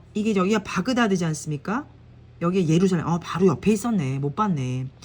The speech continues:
여기가 아바스 왕조의 수도였잖아요. 그런데 셀주크 티르크가 여기로 와서 먹어버린 거잖아, 지금. 그치? 그러니까 뭐, 누가 아바스 왕조가 덜덜덜 떨다가 얘한테 술탄 줬잖아.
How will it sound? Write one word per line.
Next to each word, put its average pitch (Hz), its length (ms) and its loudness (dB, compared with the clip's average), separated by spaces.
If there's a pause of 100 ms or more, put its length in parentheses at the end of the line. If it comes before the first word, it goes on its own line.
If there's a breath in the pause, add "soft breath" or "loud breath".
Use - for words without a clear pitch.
(300 loud breath)
여기가 196 260 2
아바스 277 300 2
왕조의 165 680 0
수도였잖아요. 139 840 -6 (560 loud breath)
그런데 214 460 0
셀주크 381 500 2
티르크가 320 420 -2
여기로 170 300 0
와서 160 160 -4
먹어버린 262 500 0
거잖아, 156 260 0
지금. 160 280 -6 (260)
그치? 285 380 -4 (220 loud breath)
그러니까 240 360 -2
뭐, 160 300 -8
누가 185 340 2
아바스 247 240 0
왕조가 208 260 0
덜덜덜 151 360 -2
떨다가 208 300 -2
얘한테 151 180 -2
술탄 277 320 -2
줬잖아. 131 480 -4